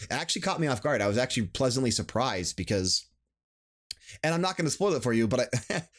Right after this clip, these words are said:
<laughs> when you do play the game, or if you're out there listening and you haven't played season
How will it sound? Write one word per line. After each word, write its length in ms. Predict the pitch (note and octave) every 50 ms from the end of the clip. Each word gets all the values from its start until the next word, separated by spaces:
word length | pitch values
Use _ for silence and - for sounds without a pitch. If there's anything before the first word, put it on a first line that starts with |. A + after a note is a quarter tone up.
| - - - -
<laughs> 340 | - - _ _ _ _ _
when 180 | - C3+ D#3 D#3+
you 100 | E3 E3+
do 120 | C#3+ F#3+ F#3+
play 200 | - F#3+ F3 D#3+
the 100 | C#3+ C#3+
game, 500 | D3 F#3 F3+ B2+ G#2 G2 G2+ G#2+ A#2 - _ _ _ _ _ _ _ _ _
or 140 | - B2+ C3
if 160 | B2+ B2 -
you're 160 | D3 D3+ D3
out 80 | D3 D3
there 100 | D3+ C3+
listening 340 | B2+ D3 - - C3 A#2 A#2 A#2
and 80 | A#2
you 60 | A#2
haven't 180 | A#2+ A2+ A#2 A2
played 240 | G#2+ C3 A#2 A2 G2
season 320 | - B2 A2+ G2 A2+ A2